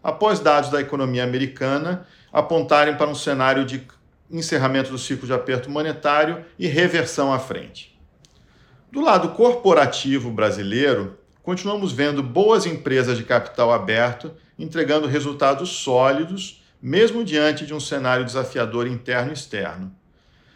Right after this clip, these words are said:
Tanto é assim que temos visto revisões altistas de lucros para dois mil e vinte e quatro nos últimos meses.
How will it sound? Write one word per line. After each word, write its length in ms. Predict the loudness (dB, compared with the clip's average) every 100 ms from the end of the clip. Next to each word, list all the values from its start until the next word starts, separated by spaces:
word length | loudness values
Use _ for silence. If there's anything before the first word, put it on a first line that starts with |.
| _
Tanto 240 | -6 0 4
é 60 |
assim 380 | 4 4 -2 -2
que 100 | -4
temos 320 | -4 0 0
visto 300 | 2 -2 0
revisões 520 | -2 0 0 0 0 0
altistas 640 | 0 -2 -2 -2 0 -4
de 120 | -2
lucros 400 | 2 2 0 -4
para 180 | -2 -2
dois 180 | 0 -2
mil 140 | -2
e 40 | -4
vinte 200 | -4 -8
e 60 |
quatro 440 | 0 4 4 2 -8
nos 120 | -8
últimos 360 | -10 -10 -12
meses. 600 | -6 -6 -6 -10 -16 -20